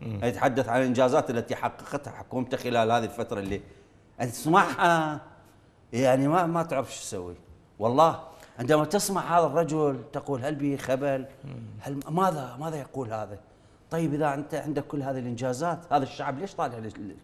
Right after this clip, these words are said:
Speaker 2: يعني الشعب هذا شعب، آه، يعني ما أعرف، يعني ب-، بلا
Speaker 1: بس.
Speaker 2: عقل؟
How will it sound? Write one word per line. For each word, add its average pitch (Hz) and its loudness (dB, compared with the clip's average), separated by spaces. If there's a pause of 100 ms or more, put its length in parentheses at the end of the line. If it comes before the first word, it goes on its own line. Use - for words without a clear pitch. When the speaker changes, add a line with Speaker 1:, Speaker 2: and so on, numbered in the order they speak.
(460)
Speaker 2:
يعني 107 -4
الشعب 160 0
هذا 139 2 (480)
شعب، 151 -4
آه، 127 -6
يعني 117 -12 (800)
ما - -12
أعرف، 131 -12
يعني 107 -4 (1000)
ب-، 113 -2
بلا 143 0
Speaker 1:
بس. 151 0
Speaker 2:
عقل؟ 175 2